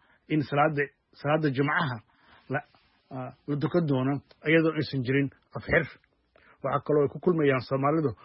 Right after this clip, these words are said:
goobaha naadiyaasha u ah ay ku kulmaan ama xafladaha ay ku kulmaan Soomaalida sida aroosyadoo kale oo, oo beri xilliyadii dambe baaqday ama qaarkoodna cadadkooda la yareeyey. Waxaa kaloo jira goobaha ganacsiga oo kale, dadka Soomaalida leeyihiin oo kale,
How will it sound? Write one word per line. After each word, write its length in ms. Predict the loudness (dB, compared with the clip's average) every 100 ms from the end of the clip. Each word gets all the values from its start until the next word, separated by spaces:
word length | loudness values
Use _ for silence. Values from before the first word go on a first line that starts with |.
| -20 _
goobaha 300 | -4 0 0 2
naadiyaasha 580 | 0 2 2 2 0
u 80 | -2
ah 120 | -2 -4
ay 140 | -8
ku 80 | -10
kulmaan 480 | -2 0 2 0 -2 -10 -20 -20
ama 220 | -6 -4 -4
xafladaha 520 | -4 -2 2 0 0 -8 -20 _ _ _ _ _ _
ay 120 | -10
ku 100 | -10
kulmaan 300 | -4 -2 -2
Soomaalida 400 | -2 -2 0 -2
sida 200 | 0 0
aroosyadoo 460 | 0 -2 0 0 0
kale 180 | 0 -2 -4 _ _ -6
oo, 180 | -6 -4
oo 160 | -6
beri 240 | -2 0 0 -4 _ _ _ _ -4
xilliyadii 400 | 2 4 6 4
dambe 260 | 2 2 0 -4
baaqday 420 | 0 2 4 2 0 -2
ama 180 | -4 2
qaarkoodna 540 | 2 2 2 2 0 -6 -14 -4
cadadkooda 520 | 0 0 0 2 2
la 100 | 2
yareeyey. 340 | 0 2 2 0 _ _ _ _ _ _ _ _ _ _ _ -20 -20 -4
Waxaa 260 | 0 2
kaloo 220 | 4 2
jira 200 | 4 0
goobaha 300 | 2 4 4
ganacsiga 420 | 4 2 0 0 0
oo 80 |
kale, 220 | 0 0 0 -2 -16 -20 -4
dadka 260 | -2 -2
Soomaalida 440 | 0 2 4 4 6
leeyihiin 340 | 6 6 4 2
oo 60 |
kale, 200 | 2 0